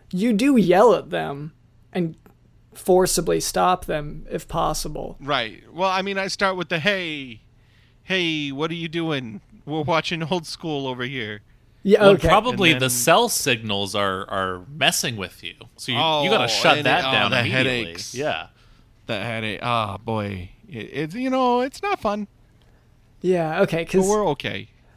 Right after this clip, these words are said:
Speaker 1: So with that, 'cause, 'cause I was thinking, like, maybe your mindset was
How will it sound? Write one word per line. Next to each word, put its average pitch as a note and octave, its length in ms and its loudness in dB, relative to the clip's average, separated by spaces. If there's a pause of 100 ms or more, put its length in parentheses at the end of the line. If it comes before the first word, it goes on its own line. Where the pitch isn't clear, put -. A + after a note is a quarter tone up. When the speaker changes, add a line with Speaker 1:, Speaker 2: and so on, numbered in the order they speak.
(440)
Speaker 1:
So F#3+ 500 6
with F3+ 280 2
that, F#3+ 420 4
'cause, F#3 160 0 (120)
'cause F#3 120 4
I G#3+ 160 8
was B3+ 160 8
thinking, F#3 520 0
like, E3+ 220 0
maybe F3 720 2
your F3+ 160 2
mindset F3 520 0
was D#3+ 760 -2